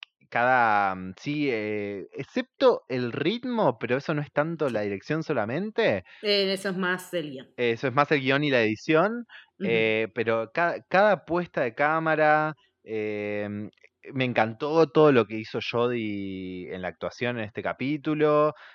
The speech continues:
Speaker 1: eh, todos estuvieron muy bien, y me parece
Speaker 2: Sí,
Speaker 1: que
Speaker 2: sobre todo Yaz.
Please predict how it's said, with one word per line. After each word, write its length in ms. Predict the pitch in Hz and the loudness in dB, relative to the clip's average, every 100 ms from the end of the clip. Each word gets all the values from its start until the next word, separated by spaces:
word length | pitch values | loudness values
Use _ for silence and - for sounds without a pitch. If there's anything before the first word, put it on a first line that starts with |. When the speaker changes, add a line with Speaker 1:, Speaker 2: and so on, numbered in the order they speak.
| _ | _
Speaker 1:
eh, 380 | 90 95 92 90 | -4 -2 -2 2
todos 480 | 135 127 98 - - - | 4 6 2 -4 -16 -16
estuvieron 500 | 87 - 90 87 85 | -14 -12 -10 -8 -8
muy 320 | 87 85 82 | -8 -8 -6
bien, 500 | 92 117 139 165 190 - _ | -4 0 0 -2 -8 -14 _
y 240 | - 95 95 | -10 -8 -6
me 100 | 196 | -2
parece 240 | 196 196 | -2 0
Speaker 2:
Sí, 60 | 190 | 0
Speaker 1:
que 140 | 123 | 2
Speaker 2:
sobre 260 | 107 190 190 | 2 2 0
todo 380 | 214 208 196 | 0 2 2
Yaz. 420 | 180 151 127 - | 2 -2 -8 -16